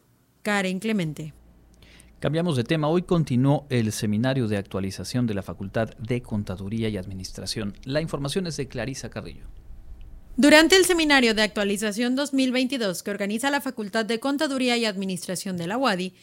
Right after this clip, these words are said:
Speaker 1: el profesor del plantel, Elías Metri Duarte, habló sobre el presupuesto de egresos de la Federación, en donde destacó las facultades exclusivas de la Cámara de Diputados con respecto al tema.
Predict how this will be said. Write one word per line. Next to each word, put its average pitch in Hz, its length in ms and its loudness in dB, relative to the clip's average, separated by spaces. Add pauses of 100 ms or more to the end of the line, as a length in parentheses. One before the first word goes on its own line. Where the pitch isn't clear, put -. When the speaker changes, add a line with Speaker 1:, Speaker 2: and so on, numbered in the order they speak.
(220)
Speaker 1:
el 285 180 0
profesor 320 640 0
del 262 200 -2
plantel, 196 580 -2
Elías 220 500 0
Metri 180 320 -4
Duarte, 202 520 -2 (260)
habló 220 320 2
sobre 233 240 0
el 220 140 0
presupuesto 220 640 -4
de 220 60 2
egresos 214 360 -2
de 214 100 0
la 196 120 0
Federación, 190 580 -2
en 320 100 0
donde 220 220 0
destacó 190 440 -4
las 233 160 -2
facultades 208 580 -6
exclusivas 208 720 -6
de 269 120 0
la 320 160 0
Cámara 247 360 0
de 185 80 -2
Diputados 175 720 -2 (260)
con 330 220 -2
respecto 247 420 -2
al 226 140 -4
tema. 147 360 -8